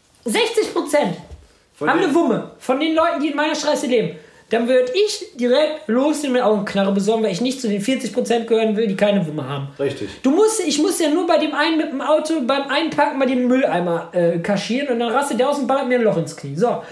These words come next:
Speaker 1: Allein aus dem Sicherheitsgefühl würd ich sagen, wenn, noch nicht mal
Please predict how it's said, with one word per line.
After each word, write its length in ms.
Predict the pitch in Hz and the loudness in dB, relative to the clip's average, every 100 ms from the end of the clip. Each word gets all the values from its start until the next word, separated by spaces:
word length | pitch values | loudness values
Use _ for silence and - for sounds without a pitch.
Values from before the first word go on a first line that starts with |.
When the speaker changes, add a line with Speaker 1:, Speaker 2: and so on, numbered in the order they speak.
| - 254 | -6 -4
Speaker 1:
Allein 440 | 240 277 359 480 339 | 0 2 2 2 0
aus 80 | 277 | 0
dem 80 | 254 | 2
Sicherheitsgefühl 840 | 427 415 262 247 262 - 277 302 | 2 2 0 -2 -6 -2 0 2
würd 140 | 294 330 | 0 0
ich 160 | 359 | -4
sagen, 260 | - 320 339 | 0 0 0
wenn, 180 | 269 269 - - - - | -2 -4 -10 -20 -20 -6
noch 100 | 254 | -2
nicht 180 | 392 427 | 0 0
mal 80 | 403 | -2